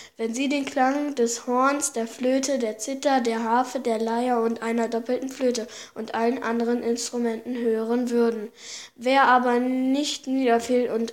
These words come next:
anbetete, sollte in den glühenden Feuerofen geworfen werden." Nun sind da jüdische Männer, die du über die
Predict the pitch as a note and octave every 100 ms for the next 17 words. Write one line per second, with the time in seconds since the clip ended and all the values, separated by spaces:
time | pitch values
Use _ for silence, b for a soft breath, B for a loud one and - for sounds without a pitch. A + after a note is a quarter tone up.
0 | - - B3+ C4+ A#3+ A#3 A#3 - A#3+ A#3+
1 | - C4 C#4 B B B B3 B3+ C4 D4
2 | B3+ B3 A#3+ A#3+ A#3 B3 C4 C4 C4 C4
3 | A#3+ A#3+ A#3 A3 A3+ B3+ B3 A3+ A3+ A3+
4 | - B3+ A#3+ A#3 A3+ G#3+ G#3+ G#3 - _
5 | _ _ B3+ B3+ C4+ C4+ C4+ C#4 C#4 B3+
6 | A#3 G3+ - C4+ B3+ A#3+ B3+ C4 C#4 C#4
7 | B3 A#3+ A#3+ C#4 C#4+ C4+ A#3 B3 A#3+ -
8 | A#3+ B3+ C#4 C#4+ B3+ B3 A#3+ A#3 A#3 B3